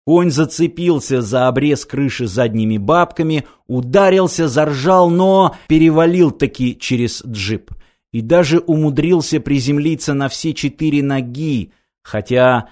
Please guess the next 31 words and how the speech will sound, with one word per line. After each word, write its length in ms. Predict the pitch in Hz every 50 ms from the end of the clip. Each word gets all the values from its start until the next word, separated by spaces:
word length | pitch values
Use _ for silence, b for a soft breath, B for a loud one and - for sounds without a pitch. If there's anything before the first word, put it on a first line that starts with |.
| b b b
Судя 380 | _ - - - 139 135 123 127
по 140 | - - 113
мучительному 720 | 117 117 113 - - 127 - - 117 113 113 110 110 110
ржанию, 640 | 113 107 98 107 151 165 160 156 151 147 139 135 131 -
это 200 | 147 143 147 147
приземление 720 | - - 135 120 131 135 131 135 135 131 131 127 127 123
обошлось 580 | - 117 117 120 120 - - 123 113 104 -
ему 180 | 113 110 110 113
дорого. 480 | 113 123 117 104 98 85 80 80 76 _ B B B B B B B
Я 180 | - 151 220 220
натянул 420 | 208 190 139 185 185 185 180 160
поводья, 680 | - 156 151 147 147 175 196 202 196 160 170 170 175 165
останавливая 880 | - 143 139 - - 151 143 151 160 156 151 139 151 143 139 139 139 135
захромавшего 880 | 117 117 131 - - 135 135 139 143 143 139 120 - - 131 120 120
скакуна 680 | - - - 120 - - 131 135 151 160 165 156 139 b b b b _
и 100 | - 160
собираясь 720 | 147 - - 151 131 147 147 147 147 143 139 139 - - -
спешиться, 760 | - - - - _ 165 160 147 120 - - 104 - - 104
дабы 260 | 92 104 113 110 113
посмотреть, 640 | - - 123 - - 127 - - 160 170 156 - b b b
что 260 | b - - - 165 160
с 100 | - -
ним 180 | 160 160 160
случилось, 720 | - - 156 165 165 - - 190 185 151 117 101 92 - _ _ _ _ _ _ _
но 180 | - 113 147 185
и 80 | 208 220
заехать 720 | 180 156 214 226 220 175 156 156 151 - - 156 143 -
по 120 | - 143
одной 280 | 147 143 143 151 143 135
наглой 480 | 135 147 151 147 131 110 120 127 135 143
морде. 520 | 156 165 156 135 117 92 98 87 76 -